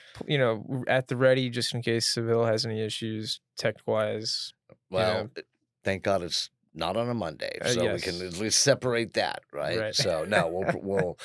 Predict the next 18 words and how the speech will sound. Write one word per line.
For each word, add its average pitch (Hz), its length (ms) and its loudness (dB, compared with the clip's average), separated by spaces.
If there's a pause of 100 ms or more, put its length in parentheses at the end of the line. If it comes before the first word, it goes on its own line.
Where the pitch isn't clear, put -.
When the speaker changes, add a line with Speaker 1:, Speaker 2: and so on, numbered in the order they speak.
(180)
Speaker 2:
we'll 101 140 2
hope 139 260 8
for 170 120 0
the 143 100 -2
best, 147 320 2
which 117 220 -4
we 110 120 2
always 117 500 2
do. 110 420 0 (360)
But, 101 220 4
uh, 113 80 8
yeah, 185 400 4
head 151 180 4
down 135 280 2
there 143 260 0
and 123 100 -2
enjoy 95 300 -2
yourself 127 640 2